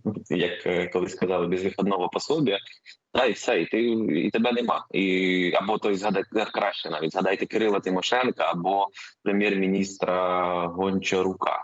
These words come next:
Та? Тобто це були, по суті, теж дуже впливові люди, які впливали на купу сфер, на все. І де вони тепер? Що вони роблять? Ніхто не знає навіть. Але гірше для них те, що ніхто навіть не цікавиться, де вони, що вони роблять.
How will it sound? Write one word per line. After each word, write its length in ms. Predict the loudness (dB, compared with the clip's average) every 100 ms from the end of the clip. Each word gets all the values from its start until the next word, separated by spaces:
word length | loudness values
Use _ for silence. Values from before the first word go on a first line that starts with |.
| -10 _ _ _
Та? 140 | -4 -2
Тобто 200 | -4 -4
це 140 | 0 0
були, 220 | 2 0
по 120 | -2
суті, 400 | -2 -2 0 -2 -4 -16 -20 _ -4 -2
теж 260 | 0 2 2
дуже 240 | 2 0
впливові 460 | -2 0 2 2 2
люди, 300 | 0 2 0
які 220 | 0 -4
впливали 480 | -2 0 2 2 2
на 100 | 0
купу 320 | -2 -4 -6
сфер, 380 | -2 0 2 0
на 40 |
все. 160 | -2 -2
І 80 |
де 220 | 0 0 0
вони 220 | -2 -2
тепер? 360 | -4 -6 -6
Що 160 | -2 0
вони 220 | 0 0
роблять? 400 | 0 -2 -4 -4
Ніхто 220 | -4 0
не 120 | 0 0
знає 300 | 0 0 0
навіть. 400 | 0 -2 -4 -6 -4 -4 -2
Але 380 | 0 2 2 2 0 -2 -2
гірше 420 | 0 0 0 0
для 160 | 2 2
них 180 | 0
те, 160 | 0 0
що 140 | 0
ніхто 240 | 0 -2 0
навіть 240 | 0 0
не 100 | -2
цікавиться, 680 | -4 0 0 0 -4 -10 -16 _ _ _ _ _ _ _ _ -4
де 220 | 0 2
вони, 220 | 2 0
що 220 | 0 0 0
вони 180 | 0
роблять. 480 | 0 0 -2 -10 -14